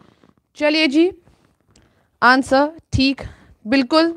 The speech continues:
नाइनटीन एटी सिक्स। तो यहाँ पे पहले आंसर इरफू आपने दिया है, गुड। चलिए नेक्स्ट पे आते हैं।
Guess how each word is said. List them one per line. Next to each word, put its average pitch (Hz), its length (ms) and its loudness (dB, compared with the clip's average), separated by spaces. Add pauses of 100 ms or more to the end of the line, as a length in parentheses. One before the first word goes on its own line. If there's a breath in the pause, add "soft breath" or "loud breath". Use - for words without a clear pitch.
नाइनटीन 269 600 0
एटी 262 280 -2
सिक्स। - 520 -4 (540 soft breath)
तो 359 60 0
यहाँ 370 200 4
पे 440 100 0
पहले 370 320 4
आंसर 392 480 0 (240)
इरफू 349 360 2
आपने 339 460 2
दिया 349 200 2
है, 370 200 2 (640)
गुड। 302 340 -2
चलिए 339 520 2 (420)
नेक्स्ट 294 360 -2
पे 415 80 0
आते 370 260 4
हैं। 349 280 0